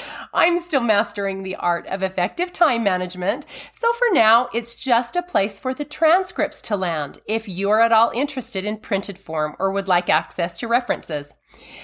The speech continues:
This podcast was started in part as a way to record my life experiences, my thoughts, and beliefs for my family.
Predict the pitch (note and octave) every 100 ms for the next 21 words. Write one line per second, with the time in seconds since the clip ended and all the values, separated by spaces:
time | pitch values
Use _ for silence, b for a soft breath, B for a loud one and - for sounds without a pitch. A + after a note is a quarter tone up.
0 | B _ A3 G#3 G#3 - A3+ - F#3 F3
1 | - F#3 - - A3+ F3+ F3+ G#3 G#3 -
2 | F#4 A3 A3 G3+ G3+ F#3+ F#3 G#3+ G3+ -
3 | F#3+ F3+ F#3 F3+ F3 F3+ - - F3 F3
4 | E3+ E3+ - F#3+ G3 F#3+ F3 D#3+ - G3+
5 | G3 G3 - F3 F3 F3+ F#3 - - A3+
6 | G#3+ G#3+ B3+ A#3+ D#3+ D#3+